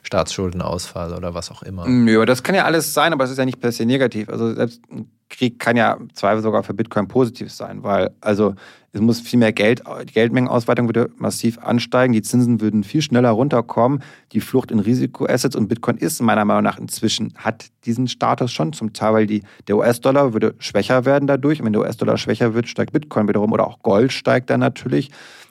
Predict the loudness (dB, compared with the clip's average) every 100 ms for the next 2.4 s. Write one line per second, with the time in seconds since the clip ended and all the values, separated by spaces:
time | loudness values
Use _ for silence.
0 | _ 0 2 2 0 -20 -20 _ _ -6
1 | -6 -2 2 6 6 4 0 _ _ -4
2 | 2 2 2 -4